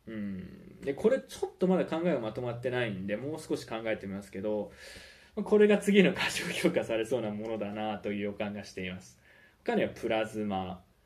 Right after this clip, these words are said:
うん、まあ、プラズマも自分もそんなに全然詳しくはないんですけど、まあ、明らかに仕様がまだ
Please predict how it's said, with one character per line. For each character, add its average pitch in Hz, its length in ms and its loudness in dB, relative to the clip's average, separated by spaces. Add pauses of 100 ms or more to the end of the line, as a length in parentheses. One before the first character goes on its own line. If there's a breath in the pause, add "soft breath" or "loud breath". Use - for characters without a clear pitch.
(380 soft breath)
う 110 80 -8
ん、 107 140 -4
ま 120 80 0
あ、 - 40 -4
プ 190 120 0
ラ 247 120 2
ズ 277 100 -6
マ 247 140 -2
も 220 480 -2
自 147 180 -6
分 214 200 0
も 208 80 -2
そ 185 140 -2
ん 202 120 2
な 208 100 2
に 196 100 0
全 185 180 0
然 180 140 -2
詳 190 200 -2
し 196 80 -10
く - 100 -6
は - 60 -4
な 107 100 -2
い - 40 -4
ん - 40 -6
で - 80 -6
す - 120 -18
け 90 120 -10
ど、 95 440 -6 (120)
ま 107 400 -6
あ、 117 120 -10
明 240 80 -2
ら 233 80 -2
か 113 100 -2
に 107 80 -4
仕 - 180 -8
様 120 140 -2
が 120 100 -2
ま 127 140 -4
だ 104 140 -2